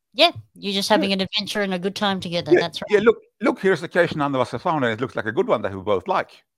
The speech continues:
Speaker 1: Yes. Yeah, would you come with me? Yeah.
Speaker 2: Yeah, exactly. So I
Speaker 1: Yeah.
Speaker 2: think that's also a very powerful thing that you can do.
Speaker 1: Absolutely. That's right, yeah.
Speaker 2: And, uh, yeah.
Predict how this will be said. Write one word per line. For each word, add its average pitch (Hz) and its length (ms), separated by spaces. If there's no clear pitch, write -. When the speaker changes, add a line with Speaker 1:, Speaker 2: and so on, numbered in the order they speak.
Speaker 1:
Yes. - 500
Yeah, 214 140
would 165 220
you 196 60
come 196 180
with 214 160
me? 151 140
Yeah. 170 200
Speaker 2:
Yeah, 330 180
exactly. 160 420
So - 80
I - 20
Speaker 1:
Yeah. 143 40
Speaker 2:
think 127 160
that's - 240
also 135 280
a 98 40
very 95 280
powerful 131 500
thing 80 200
that 80 100
you 87 80
can 117 160
do. 311 200
Speaker 1:
Absolutely. 190 760
That's 196 260
right, 170 220
yeah. 160 340
Speaker 2:
And, 98 300
uh, 95 40
yeah. 87 180